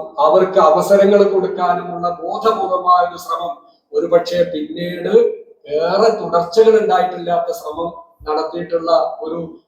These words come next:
വലിയ ദീർഘദർശിയാണ് പി എ സെയ്ദ് മുഹമ്മദ്. ഞാൻ, ആ, അവസാനിപ്പിക്കുകയാണ്. എനിക്ക് തോന്നുന്നത് ഒരു തുടർച്ചയും ഉണ്ടായിട്ടില്ലാത്ത ഒരു സംരംഭമാണ്.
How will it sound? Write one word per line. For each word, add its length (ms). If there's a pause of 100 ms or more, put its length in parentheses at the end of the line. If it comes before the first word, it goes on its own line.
(140)
വലിയ 520
ദീർഘദർശിയാണ് 960
പി 380
എ 60
സെയ്ദ് 260
മുഹമ്മദ്. 440 (340)
ഞാൻ, 200 (400)
ആ, 20
അവസാനിപ്പിക്കുകയാണ്. 1080
എനിക്ക് 220
തോന്നുന്നത് 840 (440)
ഒരു 360
തുടർച്ചയും 640
ഉണ്ടായിട്ടില്ലാത്ത 680
ഒരു 120
സംരംഭമാണ്. 760